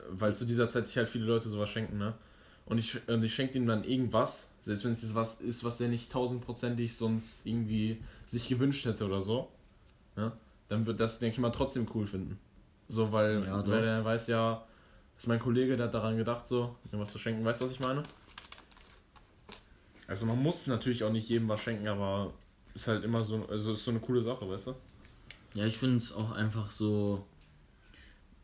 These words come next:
Speaker 2: klar ist es so ein bisschen kapitalistisch, äh, aber ja, ich find's halt auch einfach so eine coole Geste, so man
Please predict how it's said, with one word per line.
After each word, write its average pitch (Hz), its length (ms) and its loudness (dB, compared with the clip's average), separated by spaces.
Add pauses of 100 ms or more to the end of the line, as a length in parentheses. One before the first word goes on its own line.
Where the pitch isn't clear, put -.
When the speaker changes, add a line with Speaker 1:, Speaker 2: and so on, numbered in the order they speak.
(120)
Speaker 2:
klar 110 420 6
ist 110 140 0
es 101 100 -4
so 113 60 2
ein 107 100 4
bisschen 104 400 2
kapitalistisch, 110 1200 -4
äh, 107 360 2
aber 104 540 2 (840)
ja, 107 400 -2
ich 107 80 -12
find's 110 220 0
halt 110 120 -2
auch 104 180 -6
einfach 110 320 -2
so 107 120 0
eine 101 360 0 (120)
coole 113 260 2
Geste, 110 400 -2
so 98 140 -4
man 92 840 -4